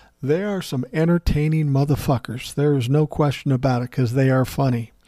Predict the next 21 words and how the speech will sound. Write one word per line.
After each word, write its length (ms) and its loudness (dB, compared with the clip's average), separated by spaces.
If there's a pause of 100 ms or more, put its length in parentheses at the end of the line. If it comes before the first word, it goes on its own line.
(480)
And 80 0
that's 280 2
why 120 6
when 180 2
I 100 2
talk 240 2
to 100 -4
Trumplefucks 720 -4
now, 260 -6
I 80 -4
can't 320 -6
help 300 0
but 240 -2
giggle 420 2
a 260 -2
little 220 -4
bit 260 -4
or 160 -2
laugh 520 2
at 160 -2
them 300 -6